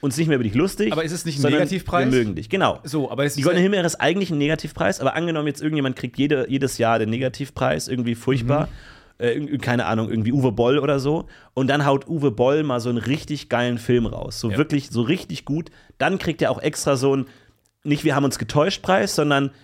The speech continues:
Speaker 1: "Du kommst zurück" Preis,
Speaker 2: Aber wie
Speaker 1: so.
Speaker 2: doof, also
Speaker 1: Wir nehmen das so ein
Speaker 2: wie
Speaker 1: bisschen
Speaker 2: schwer
Speaker 1: zurück.
Speaker 2: zu erklären, wie schwer den Großeltern zu erklären, dass man diesen Negativpreis bekommen hat, aber aus anderen Gründen.
Speaker 1: <laughs> Ja.
Speaker 2: Und zwar, dieser Negativpreis ist doch ein,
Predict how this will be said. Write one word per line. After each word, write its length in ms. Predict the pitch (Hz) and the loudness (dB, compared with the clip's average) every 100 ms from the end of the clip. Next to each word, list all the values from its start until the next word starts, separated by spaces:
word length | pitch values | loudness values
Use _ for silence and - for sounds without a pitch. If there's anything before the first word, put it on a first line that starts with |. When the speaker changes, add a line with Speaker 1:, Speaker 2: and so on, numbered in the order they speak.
| _ _ _ _ _ _ _ _ _ _ _ _ | _ _ _ _ _ _ _ _ _ _ _ _
Speaker 1:
"Du 120 | - 120 | -12 -2
kommst 280 | 147 135 | 0 0
zurück" 280 | - 120 104 | 2 2 0
Preis, 240 | - 139 135 | -2 -4 -2
Speaker 2:
Aber 80 | 143 | -2
wie 60 | |
Speaker 1:
so. 60 | 147 | 0
Speaker 2:
doof, 300 | 170 170 110 | 2 0 0
also 320 | 120 120 123 - | -4 -4 -4 0
Speaker 1:
Wir 100 | 139 | 2
nehmen 160 | 160 | 4
das 140 | 147 - | 2 2
so 60 | |
ein 80 | 143 | 2
Speaker 2:
wie 60 | 147 | 2
Speaker 1:
bisschen 200 | - 139 | 2 2
Speaker 2:
schwer 180 | 165 196 | 4 4
Speaker 1:
zurück. 100 | 208 | 2
Speaker 2:
zu 80 | 160 | 2
erklären, 520 | 135 143 120 95 95 | 0 0 0 0 -2
wie 60 | 131 | -2
schwer 260 | 151 165 | 2 2
den 160 | 147 139 | 2 0
Großeltern 640 | 127 165 175 151 143 131 | 2 2 2 2 2 0
zu 100 | 127 | 2
erklären, 640 | 117 113 120 107 104 107 107 - - _ | 0 0 0 0 0 -2 -6 -20 -20 _
dass 160 | 120 110 | -6 -2
man 140 | 123 | 0
diesen 260 | 117 117 123 | 0 0 2
Negativpreis 720 | 147 165 - 120 - 113 110 | 4 2 0 -4 -2 -2 -2
bekommen 400 | - 107 117 117 | -4 -2 0 0
hat, 200 | 120 113 | -2 -2
aber 200 | 127 139 | -2 0
aus 120 | 147 | 0
anderen 320 | 143 151 143 135 | 0 2 2 2
Gründen. 520 | 135 151 147 113 113 | 2 2 0 -2 0
Speaker 1:
<laughs> 20 | |
Ja. 300 | 143 131 110 | 0 2 0
Speaker 2:
Und 140 | 127 147 | -2 -2
zwar, 240 | 147 143 | 0 0
dieser 220 | 135 135 147 | -2 -4 0
Negativpreis 560 | 139 143 143 - 139 | 0 2 0 0 0
ist 180 | 123 107 | -2 -2
doch 120 | 131 | 0
ein, 180 | 131 120 | 0 -2